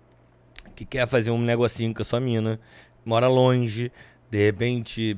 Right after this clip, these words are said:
sei lá, ela mora em Palmares,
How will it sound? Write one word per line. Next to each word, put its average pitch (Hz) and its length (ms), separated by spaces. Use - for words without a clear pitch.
sei 120 200
lá, 107 260
ela 104 200
mora 107 720
em 110 120
Palmares, 127 920